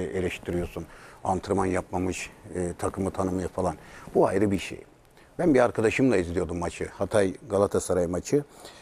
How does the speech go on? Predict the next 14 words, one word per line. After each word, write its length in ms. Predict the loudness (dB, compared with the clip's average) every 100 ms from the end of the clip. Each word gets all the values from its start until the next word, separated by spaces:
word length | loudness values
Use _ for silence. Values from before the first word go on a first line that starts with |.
| -10 0
E, 400 | 2 4 2 0
Saba 340 | 2 4 4 4
diye 180 | 4
bir 80 | 4
oyuncu 260 | 2 2 2
var. 140 | 2
Hatay'ın 260 | 0 0 -2
sağ 220 | 0 0
taraftaki 520 | 2 -2 -2 -6 -2
oyuncu 260 | 0 2 2
benim 160 | 4
Ankara 280 | 4 2 0
gücündeki 440 | 0 -2 -4 -4 -2
oyuncumdu. 600 | 0 -2 -4 -2 0